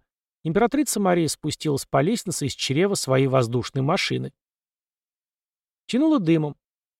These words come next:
Что-то горело. Пахло взрывчаткой, кровью и потрохами. Куски плоти на брусчатке.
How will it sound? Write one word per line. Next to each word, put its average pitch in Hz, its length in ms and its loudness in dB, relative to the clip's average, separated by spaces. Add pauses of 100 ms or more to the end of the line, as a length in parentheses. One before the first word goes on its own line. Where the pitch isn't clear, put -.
(140)
Что-то - 300 -6
горело. 135 480 4 (460)
Пахло 262 300 4
взрывчаткой, 170 760 2
кровью 240 440 4
и 220 40 0
потрохами. 135 760 -2 (600)
Куски 170 280 0
плоти 170 340 0
на 156 100 0
брусчатке. 139 720 -4